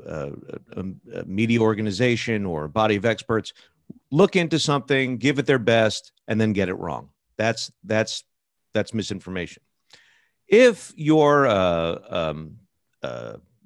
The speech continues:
a newspaper or a, a social media platform, and you say, and you say, "Well, people are saying that this is, this is fake.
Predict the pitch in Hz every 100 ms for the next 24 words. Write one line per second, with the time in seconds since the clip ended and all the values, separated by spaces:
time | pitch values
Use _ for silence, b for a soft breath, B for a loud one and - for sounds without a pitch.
0 | _ - 98 107 120 123 113 113 113 117
1 | 101 85 80 80 76 - - - 95 -
2 | 107 107 113 127 131 123 120 120 120 110
3 | 113 - 101 98 95 - 98 95 - 98
4 | 95 - 98 - b b b _ - 254
5 | 247 240 240 214 190 196 175 160 143 151
6 | 131 131 - - 123 120 - 135 107 104